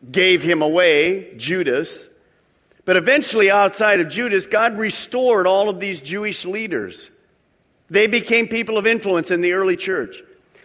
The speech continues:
Now, Jesus doesn't write "no woes" to this church. It's being done right. Take a look at it. By the way, this is Melbourne. There, this is the church we want to be.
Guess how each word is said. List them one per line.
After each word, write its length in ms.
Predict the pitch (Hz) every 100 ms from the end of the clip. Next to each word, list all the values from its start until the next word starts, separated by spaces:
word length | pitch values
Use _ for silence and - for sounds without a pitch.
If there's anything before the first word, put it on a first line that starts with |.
| _
Now, 200 | 180 214
Jesus 460 | 190 190 285 269 240
doesn't 320 | 240 220 190
write 420 | 196 196 202 202
"no 220 | 196 208
woes" 500 | 208 196 196 190 170
to 100 | -
this 240 | 143 165 -
church. 300 | 143 107 -
It's 160 | 208 196
being 240 | 185 196
done 180 | 170 180
right. 300 | 170 151 117
Take 200 | - 208
a 40 | 190
look 180 | 190
at 140 | 156 -
it. 120 | -
By 120 | 226
the 80 | 233
way, 100 | 202 -
this 240 | 156 240 247
is 160 | 247
Melbourne. 420 | 185 202 233 254 -
There, 280 | 160 196 233
this 220 | 226 226
is 100 | 220
the 60 | 190
church 300 | - 208 185
we 140 | 175
want 200 | 190 175
to 40 | 160
be. 320 | 147 147 90